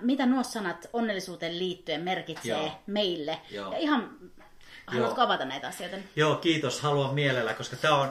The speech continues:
Speaker 2: jotenkin tää aihealue semmonen, että mä niinku sytyn tästä.
Speaker 1: Mm.
Speaker 2: Ja sitten niinku, sit kuitenkin, että,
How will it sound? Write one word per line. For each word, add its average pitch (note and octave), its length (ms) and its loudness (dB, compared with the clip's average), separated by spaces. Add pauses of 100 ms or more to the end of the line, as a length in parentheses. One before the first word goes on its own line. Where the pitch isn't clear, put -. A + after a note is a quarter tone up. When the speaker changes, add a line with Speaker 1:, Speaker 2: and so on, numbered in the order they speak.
(100)
Speaker 2:
jotenkin C3+ 360 -2
tää C3+ 260 2
aihealue A2 560 0
semmonen, G#2 320 -6
että - 120 -14
mä G2+ 100 -4
niinku G2+ 220 -10
sytyn D3 540 -4
tästä. D3+ 400 0
Speaker 1:
Mm. C#3+ 60 0 (200)
Speaker 2:
Ja A2+ 200 -2
sitten A#2 600 -4 (120)
niinku, A2+ 240 -8 (140)
sit - 260 -12
kuitenkin, A#2+ 480 -2
että, - 340 -4